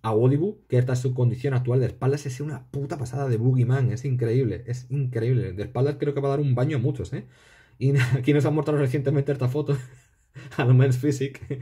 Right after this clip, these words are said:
<laughs> ¿vale? Pero bueno, se le ve muy bien, ¿eh? Se le ve brutal. Fijarse lo que es el conjunto hombro-brazo, qué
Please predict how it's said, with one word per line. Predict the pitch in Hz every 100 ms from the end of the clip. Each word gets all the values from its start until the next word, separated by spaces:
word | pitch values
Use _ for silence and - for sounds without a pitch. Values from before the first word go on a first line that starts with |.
| 170
<laughs> | -
¿vale? | 135 117 135 123 - - - - _ - 175 -
Pero | 143 127 120 113 110 113
bueno, | 104 - - - - -
se | 131
le | 104
ve | 117
muy | 120
bien, | 104 101
¿eh? | 92 127
Se | - 98
le |
ve | 95 107
brutal. | 104 101 98
Fijarse | 95 113 123 -
lo | 123
que | 123
es | 120
el | 127
conjunto | 123 117 131 123 110
hombro-brazo, | - 120 117 101 85 92 156 -
qué | - 117